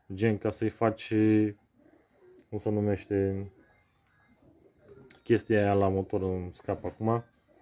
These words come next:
rodajul când scăpa, așa, i-am lăsat-o să meargă în gol un rezervor plin de benzină la consumat, ca să-și facă rodajul și acum e numai bună pentru făcut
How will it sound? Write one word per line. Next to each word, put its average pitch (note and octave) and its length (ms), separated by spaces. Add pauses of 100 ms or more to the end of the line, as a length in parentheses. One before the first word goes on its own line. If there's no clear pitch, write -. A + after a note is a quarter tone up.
(120)
rodajul A2 580
când G2+ 140
scăpa, G2+ 460 (360)
așa, F#2+ 180
i-am G2 340
lăsat-o G2+ 420
să - 140
meargă G2 680
în G2 180
gol G2 300 (500)
un G2 100
rezervor G2 440
plin G2+ 240
de F#2+ 80
benzină G2 540 (1400)
la G#2 220
consumat, B2+ 720
ca A#2 80
să-și A2+ 220
facă A#2 300
rodajul D#3 560
și - 140
acum E3 380
e D3+ 60
numai D3 220
bună C#3 240
pentru B2 720 (960)
făcut A2 320